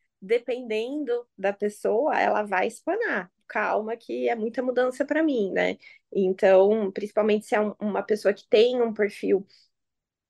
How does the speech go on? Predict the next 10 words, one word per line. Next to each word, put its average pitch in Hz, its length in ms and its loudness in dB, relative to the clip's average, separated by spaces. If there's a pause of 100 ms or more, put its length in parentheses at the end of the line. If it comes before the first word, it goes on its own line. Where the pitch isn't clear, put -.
(140)
mais 185 520 0
conservador 196 880 2
de 190 120 -4
riscos, 214 640 -6
<laughs> - 20 -8
digamos 294 540 4
assim, 262 640 2
né? 220 280 0 (360)
Ela 226 280 2
vai 226 300 -2